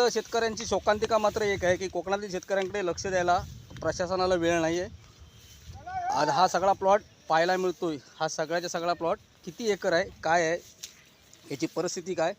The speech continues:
आणि, अ, यातून उत्पन्न देखील किती येतं हे येथील शेतकऱ्यांकडून जाणून घेऊया. बघा, या भाताने कशी मान टाकली आहे.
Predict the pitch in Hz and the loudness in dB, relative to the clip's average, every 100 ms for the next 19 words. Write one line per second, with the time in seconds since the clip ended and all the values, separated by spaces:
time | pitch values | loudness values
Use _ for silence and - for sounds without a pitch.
0 | _ _ - - - - - - 143 165 | _ _ -20 -20 -20 -20 -12 -6 -4 -2
1 | 165 165 160 156 156 147 - - - - | -2 -2 0 2 2 -2 -12 -20 -18 -18
2 | - - - - _ 151 185 180 165 208 | -18 -20 -20 -20 _ -8 -2 0 0 -2
3 | 208 208 202 196 180 185 165 180 185 - | 0 0 -2 -4 -2 0 2 0 -2 -6
4 | 165 170 185 175 175 202 196 190 196 190 | -6 -4 -6 -6 -6 -2 -2 -2 0 4
5 | 185 196 180 175 226 - - _ - - | 4 4 2 0 -2 -6 -20 _ -20 -10
6 | - 165 196 226 - 156 156 147 - 185 | -4 4 4 2 -6 -8 -4 -4 -2 0
7 | 190 196 - 156 180 165 170 170 175 170 | 0 0 -4 -8 -4 0 0 0 0 0
8 | 180 | -2